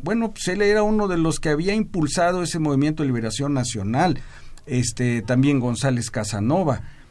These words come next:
Habían estado impulsando, don Víctor Flores Olea, ¿no? Todos ellos directores de nuestra facultad.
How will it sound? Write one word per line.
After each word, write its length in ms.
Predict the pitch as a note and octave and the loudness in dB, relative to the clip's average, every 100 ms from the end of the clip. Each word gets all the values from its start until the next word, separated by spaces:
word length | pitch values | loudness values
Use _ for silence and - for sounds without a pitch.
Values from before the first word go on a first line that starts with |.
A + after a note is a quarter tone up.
| - | -10
Habían 400 | G2+ A2+ C#3+ D#3+ | -2 2 4 4
estado 400 | C3+ B2+ C3 D3 | 2 0 0 2
impulsando, 560 | C3 B2 G#2+ B2 C3 D3 | 2 0 -2 0 4 4
don 100 | C3+ | 6
Víctor 280 | D3+ - | 4 2
Flores 360 | A#2 C3+ B2 - | 0 2 0 0
Olea, 400 | G#2 C3 D#3+ G#2+ - - - | -2 2 2 0 -6 -20 -14
¿no? 300 | - D3+ G3 D#3+ | -4 -2 -2 -6
Todos 280 | D#3+ F3+ - | 0 0 2
ellos 160 | E3 C#3+ | 0 2
directores 480 | C#3+ B2+ D#3+ E3 | 2 0 0 0
de 80 | C#3 | 2
nuestra 300 | B2+ B2 B2+ | 2 2 0
facultad. 640 | B2 B2+ B2 B2+ D3+ D#3+ | -2 -2 0 0 4 4